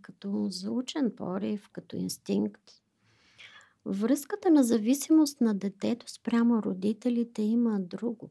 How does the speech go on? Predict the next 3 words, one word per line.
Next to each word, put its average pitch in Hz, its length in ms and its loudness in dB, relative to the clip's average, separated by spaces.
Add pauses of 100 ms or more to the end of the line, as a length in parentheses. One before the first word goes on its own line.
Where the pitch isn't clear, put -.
по-различно 180 640 -10
обяснение. - 640 -12 (1400)
А, 104 480 0